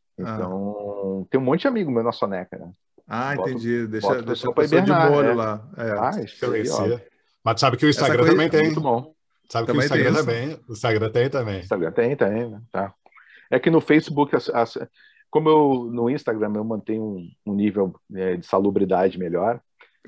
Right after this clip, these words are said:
Speaker 2: né?
Speaker 1: <laughs>
Speaker 2: Então, o Facebook é meio que, como diz o Dado também, citando ele novamente, ele, ele chama de bar digital, pra mim é um dos rótulos mais bacanas que já fizeram sobre o Facebook,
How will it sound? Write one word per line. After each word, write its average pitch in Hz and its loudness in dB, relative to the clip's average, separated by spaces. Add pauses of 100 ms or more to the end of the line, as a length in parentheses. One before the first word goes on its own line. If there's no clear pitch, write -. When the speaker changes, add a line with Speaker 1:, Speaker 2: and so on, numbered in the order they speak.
(140)
Speaker 2:
né? 98 -4
Speaker 1:
<laughs> - -6
Speaker 2:
Então, 104 -2
o 113 2
Facebook 139 2
é 135 4
meio 131 2
que, - -10
como 123 -4
diz 110 -4
o 110 -8
Dado 107 -2
também, 107 -2
citando - -4
ele 104 0
novamente, 98 -4
ele, 117 -2
ele 101 -4
chama 107 -6
de 107 -6
bar 98 2
digital, 104 -4
pra 110 -2
mim 107 -4 (100)
é - -8
um 110 -6
dos 92 -12
rótulos 104 0
mais 107 2
bacanas 104 -6
que 87 -20
já 90 -10
fizeram 92 -4
sobre 95 -10
o - -20
Facebook, 90 -10